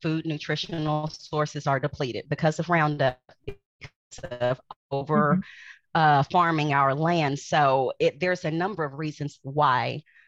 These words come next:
Speaker 1: but yeah, this is something I've added in. I've been,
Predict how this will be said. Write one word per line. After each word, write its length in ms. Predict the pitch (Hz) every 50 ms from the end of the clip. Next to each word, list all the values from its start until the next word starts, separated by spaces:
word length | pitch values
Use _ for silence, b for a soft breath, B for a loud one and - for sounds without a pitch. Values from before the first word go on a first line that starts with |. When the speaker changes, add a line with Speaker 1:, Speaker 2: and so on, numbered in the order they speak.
| b b - -
Speaker 1:
but 420 | - 170 143 127 113 85 - - - - - B B B B B B B _ _ _ b b b b b b
yeah, 300 | 147 160 156 139 131 123
this 240 | 123 170 180 - 185
is 80 | 170
something 300 | - 180 170 - 160 151
I've 100 | 151 147
added 320 | - - 135 143 139 147 147
in. 180 | 147 139 135 -
I've 200 | - 143 147 151
been, 420 | - 151 156 160 151 151 143 147